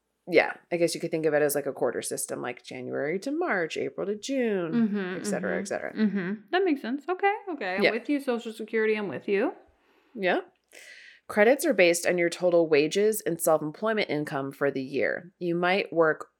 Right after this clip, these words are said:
Speaker 1: all year to earn four credits, or you might earn enough for all four credits in much less time. The amount of earnings it takes to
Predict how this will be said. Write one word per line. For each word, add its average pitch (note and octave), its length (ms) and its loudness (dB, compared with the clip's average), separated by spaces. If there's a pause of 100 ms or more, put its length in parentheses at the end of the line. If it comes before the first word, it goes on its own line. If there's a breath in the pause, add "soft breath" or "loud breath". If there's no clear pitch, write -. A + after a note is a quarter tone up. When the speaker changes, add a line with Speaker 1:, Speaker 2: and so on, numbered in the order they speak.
(140)
Speaker 1:
all E3+ 260 8
year D3 360 2
to - 140 -6
earn B2+ 220 -2
four A#2 220 -4
credits, E3 480 2
or D#3 80 2
you D#3 140 -4
might D#3 260 -2
earn C#3+ 220 -2
enough C#3+ 300 -4
for - 220 -6
all B2+ 120 0
four B3 300 2
credits D#3 420 2
in D#3+ 160 -4
much C3 260 -4
less F2+ 260 -6
time. C2+ 420 -6 (340)
The F#3+ 140 4
amount F#3+ 300 4
of C4 80 2
earnings F3 400 4
it - 100 -4
takes E3+ 300 0
to - 140 -6